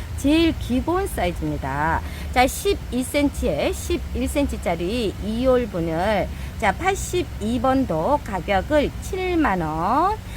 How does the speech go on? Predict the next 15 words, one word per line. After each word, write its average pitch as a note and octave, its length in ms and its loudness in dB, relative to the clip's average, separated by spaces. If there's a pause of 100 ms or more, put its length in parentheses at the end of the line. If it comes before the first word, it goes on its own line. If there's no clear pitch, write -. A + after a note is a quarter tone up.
(220)
팔십일 F4 840 0
번도 A#3+ 640 2
가격을 F3+ 920 0
칠만 D#4+ 580 0
원, G3 540 0 (360)
팔십삼 F#4+ 720 0
번도 A#3+ 640 2
가격을 G3 840 -2
칠만 G#4+ 440 -2
원씩 G3 600 -4
드리는데요. D#3 1000 0 (280)
자, G#3+ 260 4
제가 A#3 600 2
자세히 C#4 500 -4
한번 A3 560 0